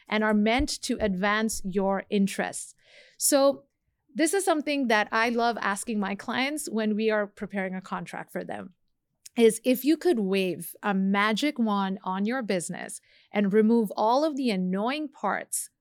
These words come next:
of your business, list them out. What would those be?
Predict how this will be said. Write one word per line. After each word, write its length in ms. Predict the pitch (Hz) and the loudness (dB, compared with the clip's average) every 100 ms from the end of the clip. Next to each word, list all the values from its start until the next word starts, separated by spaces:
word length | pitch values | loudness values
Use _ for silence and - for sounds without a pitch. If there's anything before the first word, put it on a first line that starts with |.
| _ _ _ | _ _ _
of 180 | 226 220 | 2 4
your 160 | 226 | 2
business, 600 | 190 202 175 - - - - _ _ _ - | 2 0 -2 -8 -12 -14 -18 _ _ _ -2
list 400 | 214 233 269 - | 4 6 6 4
them 160 | 226 | 2
out. 160 | 196 - | 0 -2
What 320 | 196 214 247 | 2 4 4
would 220 | 226 247 | 2 2
those 360 | 196 208 196 - | 4 4 2 -2
be? 360 | 175 175 - | -8 -8 -10